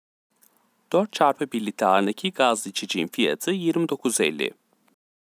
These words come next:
Dost marka bir litre ağırlığındaki laktozsuz kefirin fiyatı on sekiz elli. Erpiliç marka beş yüz gram göğünlük köftenin fiyatı yirmi altı elli.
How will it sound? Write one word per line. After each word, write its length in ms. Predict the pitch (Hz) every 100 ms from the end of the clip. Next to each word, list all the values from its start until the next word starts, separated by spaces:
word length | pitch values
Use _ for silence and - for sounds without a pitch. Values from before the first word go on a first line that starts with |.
| _ _ _ _ _ _ _
Dost 260 | - 202 -
marka 360 | 143 117 196 208
bir 80 | 156
litre 260 | 117 - 117
ağırlığındaki 600 | 107 110 107 - 175 160
laktozsuz 580 | 107 - 110 - 160
kefirin 400 | - 101 - 92
fiyatı 480 | 87 95 80 - 185
on 180 | 214 208
sekiz 360 | - 117 101 92
elli. 300 | 71 62 - _ _ _ _ _ _ _ _ _ _ _ _ _ _ _
Erpiliç 520 | 165 190 190 170 -
marka 340 | 156 151 - 180
beş 240 | 123 104 -
yüz 120 | 107
gram 300 | 104 131 175
göğünlük 360 | 151 120 101 -
köftenin 440 | 101 - 95 85
fiyatı 380 | - 82 71 -
yirmi 380 | 233 190 180 175
altı 300 | 170 - 143
elli. 340 | 92 90